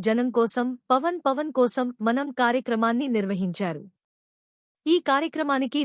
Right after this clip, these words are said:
జనసేన రాష్ట్ర పీఏసీ సభ్యులు రూరల్ ఇన్ఛార్జి పంతం నానాజీ, టీడీపీ సీనియర్ నాయకులు బీసీ సెల్ రాష్ట్ర కార్యదర్శి మట్టా ప్రకాష్ గౌడ్ హాజరై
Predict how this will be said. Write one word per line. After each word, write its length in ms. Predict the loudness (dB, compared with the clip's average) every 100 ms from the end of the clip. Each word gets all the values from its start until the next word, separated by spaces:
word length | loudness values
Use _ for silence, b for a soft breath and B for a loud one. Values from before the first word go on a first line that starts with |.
| 2
జనసేన 500 | 2 0 0 -2 -2 0
రాష్ట్ర 320 | 0 0 -4 -4 0
పీఏసీ 380 | 0 0 -2 -2
సభ్యులు 360 | -2 0 0 2 0 0
రూరల్ 340 | 0 0 0
ఇన్ఛార్జి 460 | -2 0 -2 0 -2 0
పంతం 360 | 0 0 0 0
నానాజీ, 480 | 0 0 0 -2 -4 -8 _ _ 0
టీడీపీ 360 | 2 4 2 2
సీనియర్ 400 | 0 -2 0 0 0
నాయకులు 380 | 0 0 0 0 2
బీసీ 260 | 0 2 0 2
సెల్ 200 | 0 0
రాష్ట్ర 280 | -2 -2 -4 0
కార్యదర్శి 500 | 2 2 2 0 0 0
మట్టా 300 | 0 -2 -2 -4 -2
ప్రకాష్ 360 | -2 2 0 0 2
గౌడ్ 240 | 2 2 0
హాజరై 340 | 2 4 2